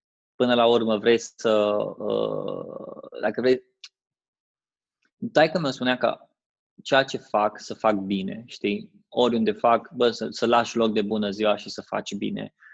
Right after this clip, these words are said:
Dacă creezi conținut, fă conținut bun. Dacă nu vrei să co-, creezi conținut și vrei să fii un, uh, habar n-am, un stomatolog, atunci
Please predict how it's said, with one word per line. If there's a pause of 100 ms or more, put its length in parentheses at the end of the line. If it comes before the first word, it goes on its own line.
(140)
Dacă
creezi
conținut,
fă
conținut
bun.
Dacă
nu
vrei
să
co-,
creezi
conținut
și
vrei
să
fii (280)
un,
uh, (340)
habar
n-am,
un
stomatolog,
atunci